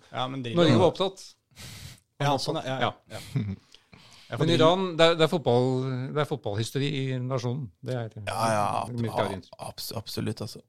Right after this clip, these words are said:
Speaker 3: Det er, fotball er nesten som, eh, nesten religion der nede, så
Speaker 2: Ja.
Speaker 3: det er, eh,
Speaker 1: Men det er gøy. Jeg var og så på Kontraskjæret. Var det Marokko-Iran?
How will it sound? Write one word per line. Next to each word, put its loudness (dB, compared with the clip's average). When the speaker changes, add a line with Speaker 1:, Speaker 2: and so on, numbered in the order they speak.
Speaker 3:
Det -6
er, -4
fotball -4
er 0
nesten -6
som, -8
eh, -6
nesten -10
religion -10
der -8
nede, -14
så -8
Speaker 2:
Ja. -6
Speaker 3:
det -14
er, -12
eh, -16
Speaker 1:
Men -8
det 2
er -10
gøy. -4
Jeg -4
var -2
og -4
så -6
på -6
Kontraskjæret. -8
Var -6
det -10
Marokko-Iran? -8